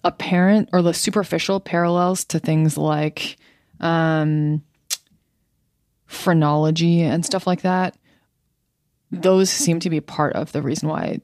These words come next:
people are responding so negatively. Um, yeah, it's interesting that you mentioned the persuasion stuff because,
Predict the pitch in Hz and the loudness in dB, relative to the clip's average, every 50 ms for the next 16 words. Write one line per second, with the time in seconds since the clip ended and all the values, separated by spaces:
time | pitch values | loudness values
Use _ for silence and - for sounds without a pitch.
0 | _ _ - - 165 - 151 151 151 156 - - - 151 156 - - - - 156 | _ _ -8 -6 -2 -2 0 0 0 -2 -4 -6 -6 -4 -4 -4 -4 -4 -2 -2
1 | 147 147 156 156 156 156 147 147 151 156 175 190 185 185 202 208 214 220 220 208 | -2 -2 -2 0 0 0 0 0 -2 -2 -4 -4 -2 -2 0 0 0 0 0 -2
2 | 214 _ _ _ _ _ _ _ _ - - 170 170 170 165 165 160 160 160 160 | -4 _ _ _ _ _ _ _ _ -2 2 2 4 4 4 2 2 4 4 2
3 | 156 156 147 _ _ _ _ _ _ _ _ _ _ _ _ _ _ _ _ _ | 2 0 -2 _ _ _ _ _ _ _ _ _ _ _ _ _ _ _ _ _
4 | _ _ _ _ - - 196 202 190 175 - - 190 175 - 196 196 196 208 214 | _ _ _ _ -2 2 4 4 4 4 2 0 -2 -2 -2 -2 -2 0 2 2
5 | 220 214 190 175 175 170 160 160 - 175 170 160 - - 156 - - 156 147 - | 4 4 4 4 4 4 2 2 2 2 2 2 0 -4 -6 -8 -6 -6 -6 -4
6 | - 160 156 165 160 160 156 151 147 - 143 143 - - 147 147 - - 151 151 | 0 2 2 4 4 4 4 2 2 -2 -4 -6 -4 -6 -6 -6 -4 -2 0 0
7 | 156 156 156 156 156 147 - - - | 2 2 0 0 -2 -2 -2 -4 -6